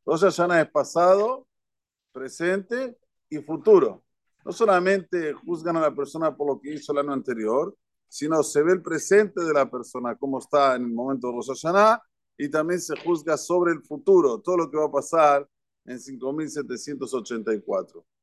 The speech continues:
Tenemos dos días de Rosh Hashanah. El primer día se juzga la parte, digamos, de cómo se va a sentir la Neshama dentro del ser. Cómo va a estar, si va a estar tranquila, si va a tener paz, si va a tener Simhat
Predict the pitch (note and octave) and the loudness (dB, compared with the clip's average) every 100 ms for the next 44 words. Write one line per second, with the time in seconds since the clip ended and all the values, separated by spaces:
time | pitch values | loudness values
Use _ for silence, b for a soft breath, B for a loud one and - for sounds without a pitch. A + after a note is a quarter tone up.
0 | _ _ - - C#3 F#3 F#3+ E3+ G3 F3 | _ _ -20 -6 0 4 6 6 4 4
1 | F3 D3+ A#2+ - _ _ _ - C3 B2+ | -2 -4 -6 -12 _ _ _ -10 -8 -6
2 | B2+ - A2+ G#2+ - _ _ _ _ A2 | -8 -12 -12 -12 -16 _ _ _ _ -10
3 | A2+ D3 F3 F#3+ F3 F#3+ F#3 F3+ F3+ F3 | -6 -2 4 4 4 6 6 6 2 -4
4 | E3 - F3 F3 D#3 F3+ E3+ D#3+ E3 E3 | -14 -12 -8 -8 -4 -4 -2 -2 -2 -6
5 | E3 F3 E3+ E3+ E3+ _ _ _ A2 C#3 | -6 -8 -6 -6 -10 _ _ _ -14 -6
6 | D#3 E3 D#3+ D#3+ D3+ - _ _ _ A#2 | -4 -4 -4 -8 -10 -16 _ _ _ -16
7 | A#2+ D#3+ F3 D#3 D#3 D#3 - D3+ C3 D#3+ | -10 -6 -6 -6 -6 -6 -6 -10 -8 -6
8 | E3 D#3 D3 C#3+ C#3+ E3 F3 D3+ C#3+ D3 | 0 0 -2 -2 0 2 2 0 0 2
9 | C#3 B2 - C3+ D3 _ _ _ _ _ | 2 2 -2 -2 -4 _ _ _ _ _
10 | _ _ _ _ _ _ _ _ _ _ | _ _ _ _ _ _ _ _ _ _
11 | _ - D3 D#3+ C#3+ C#3 C3+ - E3 F3 | _ -4 0 0 0 -2 -2 2 6 8
12 | D#3+ D#3 E3 _ _ _ _ _ _ B2+ | 6 4 -2 _ _ _ _ _ _ -14
13 | B2+ C3+ D3 C3 C3 C3 - D#3+ F3 E3 | -12 -4 -4 -2 -4 -6 -4 0 2 4
14 | D3+ - C3+ B2+ B2 C3+ B2+ - E3 E3 | 2 0 -8 -8 -10 -8 -8 -2 2 2
15 | D#3 D3+ C#3 C3+ C3+ C#3 C3+ - B2+ C3+ | 2 -2 -8 -6 -8 -8 -10 -16 -18 -16